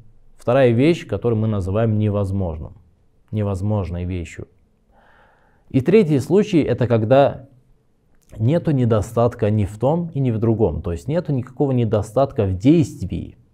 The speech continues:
То есть проблема не заключена в самом действии, проблема не заключена в авторе этого действия, а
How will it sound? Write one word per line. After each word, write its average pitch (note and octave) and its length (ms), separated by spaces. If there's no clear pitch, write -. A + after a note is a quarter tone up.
То G#2 80
есть G2+ 120
проблема C#3 440
не B2+ 140
заключена A2+ 520
в - 60
самом D3 340
действии, G2 640
проблема C3 420
не C#3 220
заключена A#2 960
в A2+ 380
авторе C3 880
этого F#2+ 280
действия, F#2+ 760
а F#2 380